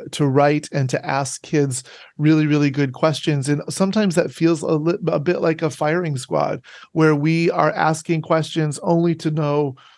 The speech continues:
who's with us and who isn't. And it is, you know, rapid succession of questions, which actually kills curiosity and wonder.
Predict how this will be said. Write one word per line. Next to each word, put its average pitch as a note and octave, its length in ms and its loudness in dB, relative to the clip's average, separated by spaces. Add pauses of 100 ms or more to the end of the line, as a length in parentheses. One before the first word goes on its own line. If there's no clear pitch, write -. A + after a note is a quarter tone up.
(140)
who's E3+ 280 2
with E3 240 4
us D#3 200 0
and D#3 180 0
who D3 220 2
isn't. D3 520 -2
And D3 180 -4
it D3+ 160 -4
is, D3 220 0
you D3 100 -4
know, C#3+ 100 -2
rapid D3+ 540 0
succession D#3 560 -2
of C3 140 -4
questions, D#3 640 -4 (360)
which F3+ 280 2
actually E3+ 720 2 (680)
kills D#3+ 640 2
curiosity D3+ 920 2
and D3+ 220 -4
wonder. F3 480 0